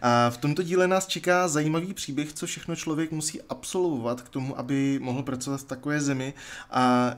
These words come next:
jaké jsou tam kulturní zvyky a vůbec ten systém toho zdravotnictví. A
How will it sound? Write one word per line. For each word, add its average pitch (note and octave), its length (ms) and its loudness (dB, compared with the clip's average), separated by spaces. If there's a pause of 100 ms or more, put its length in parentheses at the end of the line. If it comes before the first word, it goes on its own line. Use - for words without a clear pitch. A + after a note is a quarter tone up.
jaké C#3 760 0
jsou - 180 -8
tam C#3+ 320 -2
kulturní C#3+ 440 -4
zvyky C#3 500 -2
a D3+ 120 -4
vůbec D3 300 -4
ten D#3+ 160 -4
systém D#3 300 -6
toho E3+ 140 -4
zdravotnictví. C3+ 840 -4 (460)
A A2+ 180 0